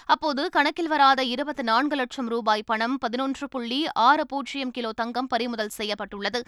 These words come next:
அந்நிறுவனம் நூறு கோடி ரூபாய் மோசடி செய்தது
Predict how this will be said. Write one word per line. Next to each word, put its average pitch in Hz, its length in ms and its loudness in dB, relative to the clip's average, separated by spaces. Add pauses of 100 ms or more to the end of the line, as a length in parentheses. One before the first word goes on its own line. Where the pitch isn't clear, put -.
(300)
அந்நிறுவனம் 311 600 4
நூறு 320 220 0
கோடி 311 220 -4
ரூபாய் 262 360 2
மோசடி 254 480 -2
செய்தது 233 400 -2